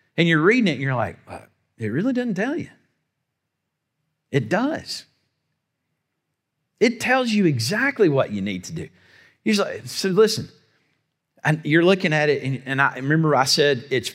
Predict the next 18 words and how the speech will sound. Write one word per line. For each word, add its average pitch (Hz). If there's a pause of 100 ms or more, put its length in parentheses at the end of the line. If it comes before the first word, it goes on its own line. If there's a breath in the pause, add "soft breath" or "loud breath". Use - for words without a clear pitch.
(120)
it's 131
not 151
prescriptive, 143 (580)
it's -
principled. 226 (640)
Some 233
of 311
you 202
are 165
looking 160
at 143
it 127
going, 120
"Well, 107
I 143
disagree 190
with 135
that, 214